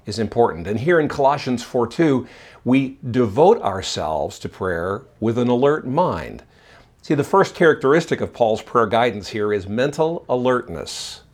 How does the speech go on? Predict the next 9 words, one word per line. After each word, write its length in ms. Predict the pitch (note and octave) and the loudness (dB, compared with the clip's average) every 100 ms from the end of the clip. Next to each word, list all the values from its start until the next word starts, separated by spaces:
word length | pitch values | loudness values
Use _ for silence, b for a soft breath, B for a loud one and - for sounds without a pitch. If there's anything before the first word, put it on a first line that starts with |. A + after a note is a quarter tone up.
| - | -6
Alert 260 | G#2 D3+ | -2 0
to 80 | - | 2
what? 500 | G#2 A2+ D3+ - - | 4 6 6 2 -8
Perceiving 640 | - F#2+ - C3 B2 C3 A#2+ | -10 -8 0 2 4 2 2
or 280 | G#2+ G#2 | 4 2
being 260 | G#2 A#2 A2+ | 2 0 2
aware 320 | G2+ A2 A#2 | 2 4 4
of 260 | G#2+ A2 F#2+ | 4 0 0
what? 460 | F#2 B2 D3 - | 2 2 2 -4